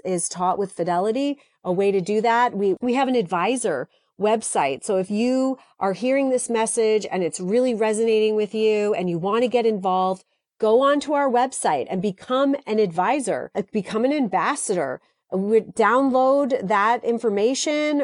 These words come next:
read up on it. We have training online in order to do this. We have sample emails and letters that you can send.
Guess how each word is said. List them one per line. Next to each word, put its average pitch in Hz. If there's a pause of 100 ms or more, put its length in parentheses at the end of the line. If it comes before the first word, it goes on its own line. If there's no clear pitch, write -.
read 220
up 240
on 262
it. 262
We 208
have 170
training 254
online 269
in 208
order 196
to 170
do 254
this. 277
We 202
have 175
sample 170
emails 294
and 160
letters 269
that 277
you 262
can 269
send. 240